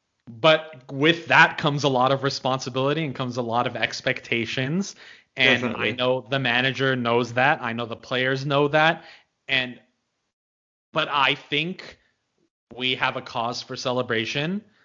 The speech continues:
Speaker 1: I don't think it's one of those moments that we could say, "No, we can't celebrate. We gotta look on to the next thing." We have a little bit of time until the group, uh, until the group stage of World Cup qualifiers start, so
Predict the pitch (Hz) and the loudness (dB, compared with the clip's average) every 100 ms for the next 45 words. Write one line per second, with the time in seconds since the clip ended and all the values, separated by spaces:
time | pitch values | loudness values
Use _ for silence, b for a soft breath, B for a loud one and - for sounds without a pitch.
0 | _ 123 123 127 123 127 123 123 123 123 | _ 0 0 0 -4 -8 -8 -8 -6 -6
1 | 117 120 110 120 117 127 123 - 113 107 | -6 -8 -6 -6 -4 -4 -6 -2 -2 -2
2 | b b - 123 127 - 120 113 120 120 | b b -6 -4 -4 0 0 0 -2 -2
3 | 113 127 113 127 120 127 120 117 117 117 | -2 -2 0 -2 -2 -2 -2 0 0 0
4 | 123 127 123 123 117 113 - 139 165 b | -2 -2 -2 -4 -4 -4 -4 -4 -4 b
5 | b 139 147 135 131 131 147 147 139 127 | b 0 2 2 0 -2 -2 -4 -4 -4
6 | 131 127 139 131 120 123 123 _ _ 123 | -4 -4 -4 -4 -4 -4 -6 _ _ 0
7 | 117 113 110 b b b - 127 123 135 | 2 2 0 b b b -6 -4 0 2
8 | 127 123 123 135 123 - 131 131 123 123 | 0 -4 -4 -2 -2 0 2 2 -2 -2
9 | 123 - 120 120 123 120 120 139 147 165 | -6 2 4 6 4 4 2 4 4 2
10 | - 139 | -2 -2